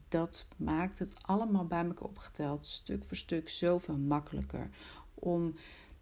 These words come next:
ja, dat felbegeerde gezonde voedingspatroon aan te leren wat je zo graag wil. Om die eetbuien achter je te laten. Om gewoon, hè, weet je, je hoeft niet per se te, te snop-, te stoppen met snoepen.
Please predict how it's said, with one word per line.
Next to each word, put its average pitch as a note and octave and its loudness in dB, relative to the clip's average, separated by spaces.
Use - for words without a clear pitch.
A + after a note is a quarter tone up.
ja, D#3 -2
dat C#3+ -2
felbegeerde E3 0
gezonde E3+ 2
voedingspatroon E3 0
aan D3+ 2
te D3+ -4
leren D3 2
wat D3 -2
je - -8
zo - -4
graag - -6
wil. D#3 0
Om D#3+ 0
die - 2
eetbuien E3+ 4
achter D#3 -2
je D3+ -2
te D3 -2
laten. D3 0
Om E3+ -2
gewoon, E3+ 2
hè, F#3 0
weet F#3 2
je, G#3 4
je G#3+ 4
hoeft C#4 8
niet C4+ 10
per A3 6
se G#3+ 6
te, F#3+ 2
te - 0
snop-, G3+ 4
te - 4
stoppen G3 4
met D#3+ 2
snoepen. - 6